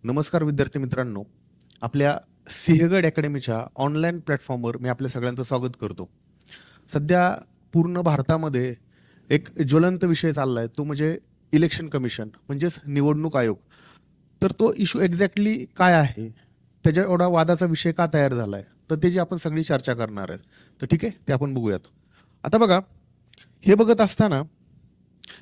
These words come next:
आता आपण काय बघणार आहे, आपल्या करंट सिरीजमध्ये ह्या बुलेट पॉइंट्स, आपण जी एक नवीन सिरीज सुरू केली आहे, चालू घडामोडीची ती,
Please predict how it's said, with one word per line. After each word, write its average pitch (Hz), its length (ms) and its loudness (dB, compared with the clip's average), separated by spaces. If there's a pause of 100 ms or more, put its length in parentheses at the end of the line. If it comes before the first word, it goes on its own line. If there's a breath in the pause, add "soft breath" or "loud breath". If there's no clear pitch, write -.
(120 loud breath)
आता 196 320 0
आपण 202 260 0
काय 202 160 4
बघणार 165 300 0
आहे, 143 100 -2
आपल्या 156 280 -2
करंट 160 280 0
सिरीजमध्ये 127 560 -2
ह्या 135 280 -6
बुलेट 151 360 4
पॉइंट्स, 131 260 -4
आपण 147 240 -4
जी 156 300 -2
एक 123 180 -6
नवीन 151 260 0
सिरीज 147 260 0
सुरू 127 200 -4
केली 107 200 -4
आहे, 95 100 -4
चालू 127 280 -2
घडामोडीची 107 460 -4
ती, 92 140 -10